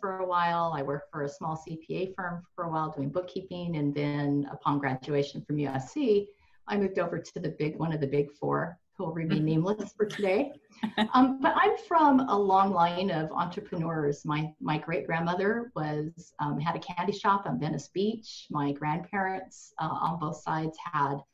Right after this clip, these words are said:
Speaker 1: business dealings. Um, in fact, that's where my parents met, was on
Speaker 2: Hmm.
Speaker 1: Venice Beach, um, as they
Speaker 2: Nice.
Speaker 1: were working in their relative business owner or family businesses.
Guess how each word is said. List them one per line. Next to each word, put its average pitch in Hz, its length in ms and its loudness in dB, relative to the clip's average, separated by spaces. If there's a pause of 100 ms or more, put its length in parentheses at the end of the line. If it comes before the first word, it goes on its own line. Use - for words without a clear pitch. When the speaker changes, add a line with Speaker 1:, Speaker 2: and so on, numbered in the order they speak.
(520)
Speaker 1:
business 190 320 0
dealings. 160 840 -2 (100)
Um, 147 260 0
in 170 100 -4
fact, 180 200 0
that's 185 200 -4
where 175 220 -2
my 147 80 -4
parents 151 420 -6
met, 165 400 -6
was 156 300 -4
on 151 180 6
Speaker 2:
Hmm. 180 60 2
Speaker 1:
Venice 156 340 -2
Beach, - 540 -18 (140)
um, 147 440 -4 (120)
as 165 100 0 (140)
they 156 100 0
Speaker 2:
Nice. - 40 -2
Speaker 1:
were 165 140 -2
working 165 320 -6
in 147 160 2
their 147 120 0
relative 147 500 -2
business 247 380 4
owner 147 420 0 (560)
or 156 260 -2 (500)
family 220 260 6
businesses. - 720 0